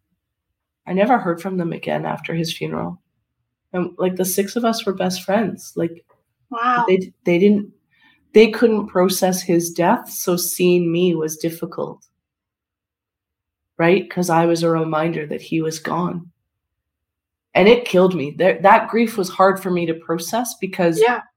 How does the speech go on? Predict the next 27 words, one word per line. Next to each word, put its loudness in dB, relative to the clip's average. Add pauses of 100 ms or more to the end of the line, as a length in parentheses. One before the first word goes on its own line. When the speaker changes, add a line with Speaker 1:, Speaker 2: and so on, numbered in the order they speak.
(140)
Speaker 1:
they 6
were 4
still -2
alive. -4 (420)
Speaker 2:
Yeah. 0
Speaker 1:
And 2
I 4
was 2
like, -4
"Why -2
aren't -4
you -6
showing -2
up?" -6 (500)
But 0
it 0
took -2
me 2
a 2
long -2
time -8
to -8
go, -6 (100)
"They -8
couldn't -6
show -8
up. -6